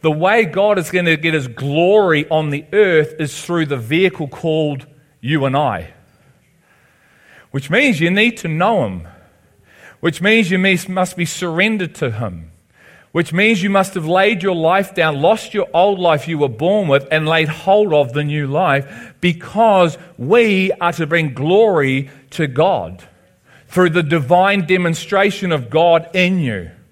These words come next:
So when people look at you, they don't see you, they see Christ.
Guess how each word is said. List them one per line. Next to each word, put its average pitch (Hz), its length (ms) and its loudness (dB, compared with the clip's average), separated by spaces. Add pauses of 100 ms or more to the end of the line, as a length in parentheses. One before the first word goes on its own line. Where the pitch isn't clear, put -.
(360)
So 190 160 2
when 170 220 2
people 214 400 0
look 214 180 0
at 175 120 0
you, 214 200 -2
they 190 140 2
don't 202 260 0
see 240 260 -2
you, 165 340 0
they 165 160 2
see 165 260 -2
Christ. - 580 -4